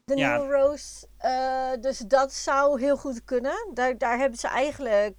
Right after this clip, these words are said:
Speaker 1: ja, de, de, de, dat hebben ze al, al opgezet voor, voor henzelf.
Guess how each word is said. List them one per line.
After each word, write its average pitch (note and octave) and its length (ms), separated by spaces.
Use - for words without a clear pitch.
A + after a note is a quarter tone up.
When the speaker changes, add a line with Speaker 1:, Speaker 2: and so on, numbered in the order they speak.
Speaker 1:
ja, G3 360
de, G#3+ 340
de, G3+ 260
de, G#3 140
dat A3+ 220
hebben C4 160
ze C4 80
al, G3+ 320
al - 460
opgezet D4+ 500
voor, C#4+ 460
voor C#4+ 300
henzelf. C#4 580